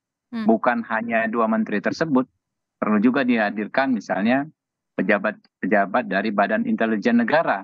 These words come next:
Speaker 2: karena terungkap dan terbukti dalam proses, ya,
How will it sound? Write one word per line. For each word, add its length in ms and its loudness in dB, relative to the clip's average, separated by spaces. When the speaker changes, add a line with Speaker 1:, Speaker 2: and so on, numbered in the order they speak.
Speaker 2:
karena 540 -2
terungkap 640 0
dan 160 0
terbukti 540 0
dalam 260 0
proses, 480 -2
ya, 160 0